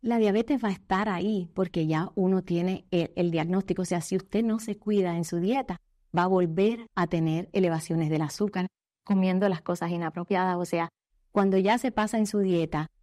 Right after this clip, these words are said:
de un consumo que su cuerpo o su insulina que usted produce, que no tiene que estar totalmente ausente, puede, eh, ser una deficiencia parcial de insulina, que tolera cierta carga de azúcar, pero cuando ya pasa esa carga de azúcar, pues vuelve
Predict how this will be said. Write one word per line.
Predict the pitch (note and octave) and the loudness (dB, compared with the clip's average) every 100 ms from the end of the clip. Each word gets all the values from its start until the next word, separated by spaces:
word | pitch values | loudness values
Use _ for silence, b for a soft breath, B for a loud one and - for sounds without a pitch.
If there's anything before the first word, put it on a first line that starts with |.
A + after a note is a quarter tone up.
| _ | _
de | F3 F#3 | 0 0
un | G3 | 2
consumo | G#3 F#3+ - G#3+ F#3+ E3+ | 2 2 2 0 2 0
que | F3 | -2
su | D#3+ F3+ | -2 -2
cuerpo | G3 G3 A3 G#3+ | 0 2 0 -2
o | - A3 | -2 -4
su | - | 2
insulina | G3+ F#3 G#3 F#3+ G3+ G#3 | 0 2 2 2 4 2
que | F3+ | 2
usted | F3+ G3 F#3 | 0 0 0
produce, | G#3 A3+ D4+ D4 | 0 0 -2 -2
que | - F#3+ - | 0 0 0
no | F#3 F#3 | 0 0
tiene | G#3+ A#3+ | -2 -2
que | A#3+ | -2
estar | F#3+ - F#3 | -4 -2 -4
totalmente | - A3 G#3 F#3 F3+ F3 F3 G3 F#3+ - | -2 -2 0 0 0 0 0 0 -2 0
ausente, | E3+ D#3+ - C4+ A3 - - - _ _ _ _ | -2 -2 -2 0 -2 -4 -12 -14 _ _ _ _
puede, | G3+ F#3 G3 G3 - | 2 4 2 0 -2
eh, | F3 E3 | -4 -2
ser | - G#3 | -2 0
una | A#3 G3+ F3 | 0 -2 -2
deficiencia | F3 F#3 - F#3+ G#3 G#3 | -2 0 0 0 0 -2
parcial | F3 E3 F3+ F#3 | -2 -2 -2 0
de | F#3+ | 0
insulina, | F3+ F#3 C4+ B3 F3 - _ _ _ _ | -2 -2 0 0 -4 -10 _ _ _ _
que | A#3+ | 0
tolera | A3+ G#3 G#3+ C4+ B3+ | 2 2 2 -2 -4
cierta | - A#3+ A#3+ - G#3 | -4 -2 -2 -2 -2
carga | G3 F3+ F3 | 0 -2 -2
de | F3 | -2
azúcar, | D#3+ F3 D#3+ D#3+ E3 | -4 -6 -6 -6 -6
pero | E3+ F3+ | -6 -4
cuando | F3 E3+ | -2 -2
ya | E3+ F3 | -4 0
pasa | G3 G3+ F#3+ | 0 2 -2
esa | F3+ F3 | -2 -2
carga | F3 F3 | 0 0
de | |
azúcar, | E3+ F3 - D4 | -2 -4 -6 -2
pues | D4+ | -2
vuelve | F3+ E3 G3 F3+ E3 | -2 -2 0 2 0